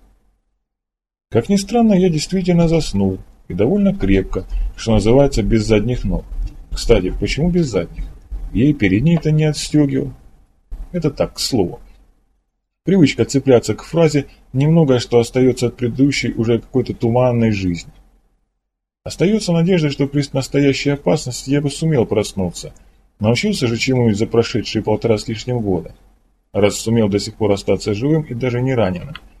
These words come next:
если не считать пару пустяковых царапин да рубцов от плетки грифа.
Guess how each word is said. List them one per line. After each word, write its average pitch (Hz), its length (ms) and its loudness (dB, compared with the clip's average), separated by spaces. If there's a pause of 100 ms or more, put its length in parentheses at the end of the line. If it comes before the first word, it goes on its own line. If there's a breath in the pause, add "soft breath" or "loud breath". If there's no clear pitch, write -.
(280)
если 98 240 -4
не 101 60 0
считать - 400 -2
пару 104 240 4
пустяковых 98 520 -2
царапин 147 500 -4
да 180 80 -2
рубцов 113 340 0
от 98 120 0
плетки 98 320 -2
грифа. 95 400 -6